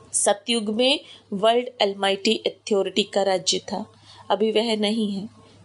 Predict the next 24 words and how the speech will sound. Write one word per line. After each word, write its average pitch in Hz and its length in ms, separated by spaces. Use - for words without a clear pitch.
बाप 208 260
कहते 196 400
हैं, 240 160
"फिर 180 240
से 302 400
मैं 202 140
स्थापन 202 560
कर 196 260
रहा 175 320
हूँ, 196 240
बाकी 208 300
सब 220 300
धर्म 233 460
खल्लास 240 480
हो 262 180
जाएंगे।" 233 560
अब 220 220
तुम 269 220
पतित 247 440
पावन 240 340
परमात्मा 226 680
को 254 160
याद 247 280
करो, 226 420